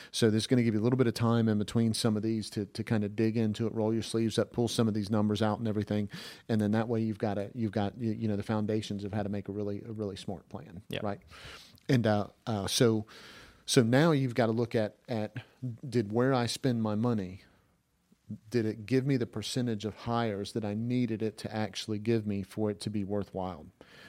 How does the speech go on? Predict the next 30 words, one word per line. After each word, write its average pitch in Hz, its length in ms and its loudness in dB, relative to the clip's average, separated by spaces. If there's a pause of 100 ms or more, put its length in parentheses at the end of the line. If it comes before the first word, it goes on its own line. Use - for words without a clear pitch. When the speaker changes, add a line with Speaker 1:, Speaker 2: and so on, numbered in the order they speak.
(100)
Speaker 1:
Because 113 280 0
if 110 80 -4
it 120 100 0
was 131 160 -6
two 135 200 2
of 120 60 2
those 107 200 -2
people, 110 420 -2
and, 101 280 -4
and 107 180 -4
one 110 180 2
was 110 140 0
an 104 60 -2
experienced 107 560 -4
agent 107 340 -2
and 110 80 -4
your 98 260 -4
company 110 300 -2
dollar 104 400 0
is 101 160 -6
X 113 280 -4
amount, 104 300 -4
and 113 80 -8
the 104 140 -6
other 110 180 0
one's 107 200 -2
a 107 40 -2
new 110 220 0
agent 107 320 -2
and, 107 160 -6